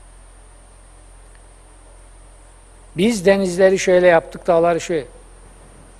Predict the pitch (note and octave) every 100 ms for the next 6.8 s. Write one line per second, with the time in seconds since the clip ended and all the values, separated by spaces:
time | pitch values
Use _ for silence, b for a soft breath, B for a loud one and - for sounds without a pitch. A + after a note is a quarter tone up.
0 | - - B2 E3+ G#3+ G3+ G#3+ - - -
1 | - - - - - - - D#3+ E3 E3+
2 | F#3 G3+ A#3 - F3 D#3+ D#3 D3+ D3 D3
3 | C#3 - - E3 - - F3+ A#3 B3+ G#3
4 | A3+ B3+ - - E3 E3+ G#3+ G3 E3 D#3+
5 | E3 D#3+ - F#3 C#3 C#3+ F3+ B3 F#3 F3
6 | E3+ F3 E3 F3 F3 E3+ F3 E3